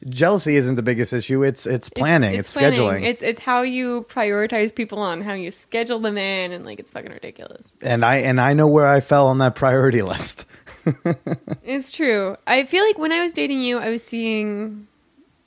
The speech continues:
Speaker 2: th-, three, two, two or three other people.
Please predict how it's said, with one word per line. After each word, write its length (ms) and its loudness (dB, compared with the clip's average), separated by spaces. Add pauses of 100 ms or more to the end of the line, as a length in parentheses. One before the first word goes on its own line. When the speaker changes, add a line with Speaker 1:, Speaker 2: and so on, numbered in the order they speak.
(640)
Speaker 2:
th-, 320 -12 (120)
three, 680 -10 (640)
two, 260 -4
two 240 -2
or 160 2
three 340 -4
other 220 0
people. 580 -8